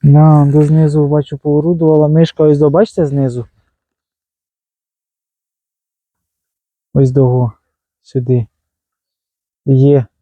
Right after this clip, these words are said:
є, є послід мишачий. І ось до є послід мишей.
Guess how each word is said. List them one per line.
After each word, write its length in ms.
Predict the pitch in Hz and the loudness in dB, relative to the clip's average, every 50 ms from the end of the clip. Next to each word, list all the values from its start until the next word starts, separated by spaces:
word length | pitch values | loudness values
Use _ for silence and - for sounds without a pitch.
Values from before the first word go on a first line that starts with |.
| _ _ - | _ _ -14
є, 420 | 143 135 127 139 147 143 131 139 - _ - | -12 -8 -4 -2 -2 -2 -2 -4 -8 _ -12
є 360 | 139 131 135 143 147 135 127 - | -8 -4 -2 0 0 0 0 -2
послід 440 | - 143 139 127 - 131 123 117 123 | -2 -2 -2 -2 -2 -4 -4 -2 -2
мишачий. 580 | 123 120 - - 131 123 120 - - - - - - - - - - - - - _ _ _ _ _ _ _ _ _ _ _ _ _ _ _ | -4 -4 -4 -4 -4 -4 -4 -6 -10 -14 -10 -8 -8 -6 -6 -8 -10 -10 -10 -12 _ _ _ _ _ _ _ _ _ _ _ _ _ _ _
І 120 | - 147 170 | 0 2 2
ось 180 | 202 226 208 | 2 2 2
до 200 | 185 190 180 165 | 2 2 2 2
є 200 | 156 143 147 147 | 2 2 0 -2
послід 440 | - - 143 143 135 - - 135 123 | -2 -2 -2 -2 -2 -2 -4 -6 -4
мишей. 500 | 127 127 123 - - 131 123 120 120 | -4 -6 -8 -8 -8 -10 -10 -10 -10